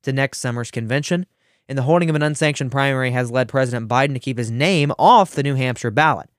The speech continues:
However, Granite State Democrats have launched a write-in campaign to, in an attempt to prevent an electoral embarrassment for the president as he runs for a second term in the White House. Chris Sununu, who is a Republican,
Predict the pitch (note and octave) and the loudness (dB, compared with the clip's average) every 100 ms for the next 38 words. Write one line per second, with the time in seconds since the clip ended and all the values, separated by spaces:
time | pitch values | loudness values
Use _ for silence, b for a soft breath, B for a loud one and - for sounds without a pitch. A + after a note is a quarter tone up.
0 | _ _ _ C#3+ D#3+ D3 C3+ D3 B2 D3 | _ _ _ 2 2 2 0 0 0 -2
1 | B2 C3 C3 C3 B2+ A#2+ A#2+ B2+ B2 A#2 | 0 -2 0 0 0 -2 -2 -2 -2 2
2 | C#3 D#3+ C#3+ C3+ B2 B2+ B2 A#2 A#2+ A2+ | 2 2 0 -2 -2 -2 0 -2 -2 -2
3 | C3+ B2 A2+ A#2 D#3 D#3+ C3+ C3 C#3+ C3+ | -4 -4 -4 0 0 2 2 0 0 0
4 | B2+ A#2+ D#3 E3+ D#3 C#3+ A#2+ B2+ B2+ C3 | 0 2 4 6 4 -2 -4 -4 0 0
5 | A2+ B2+ B2 _ _ _ _ C#3+ C#3+ A#2+ | 0 -4 -6 _ _ _ _ -6 -4 -4
6 | B2+ C3 A#2 - B2+ A#2+ - A#2+ A#2 F2+ | -4 -6 -8 -6 -2 -2 -2 -6 -6 -6
7 | A2 A2 G2+ G#2+ G#2+ G#2+ G#2 - - - | -6 -6 -4 -2 -2 -2 -4 -12 -20 -20
8 | _ _ _ _ - F#3+ - D#3 E3 F3 | _ _ _ _ 0 0 2 0 2 2
9 | F#3+ C3 A#2+ G#2 C3 B2+ A2+ C#3+ | 2 2 0 0 0 0 -2 -6